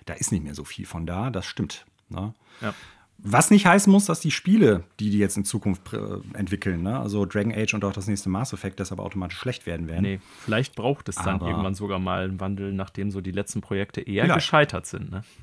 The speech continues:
Speaker 2: Muss man ja auch sagen.
Speaker 1: Vielleicht, so sieht's aus, ne?
Speaker 2: Ja.
Speaker 1: Naja, nach neunzehn Jahren ist der Schluss.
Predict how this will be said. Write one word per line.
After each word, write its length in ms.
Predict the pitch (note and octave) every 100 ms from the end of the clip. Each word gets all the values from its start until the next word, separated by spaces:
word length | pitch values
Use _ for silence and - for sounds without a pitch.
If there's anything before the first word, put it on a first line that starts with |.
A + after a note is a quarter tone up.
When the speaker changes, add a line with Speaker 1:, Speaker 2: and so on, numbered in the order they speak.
| -
Speaker 2:
Muss 200 | - -
man 80 | A2
ja 60 | A2
auch 100 | G#2+
sagen. 160 | A#2+
Speaker 1:
Vielleicht, 360 | C3 G#2 - -
so 220 | F#2+ F#2
sieht's 240 | G2 G2 G2
aus, 260 | F#2+ F2+
ne? 220 | - F2+ A#2
Speaker 2:
Ja. 80 | - - - - - -
Speaker 1:
Naja, 240 | F3+ D#3+
nach 140 | G2+
neunzehn 380 | G#2+ B2 C3+ C3
Jahren 260 | A#2 A2+ A#2
ist 140 | -
der 80 | G2+
Schluss. 360 | - F3+ G#3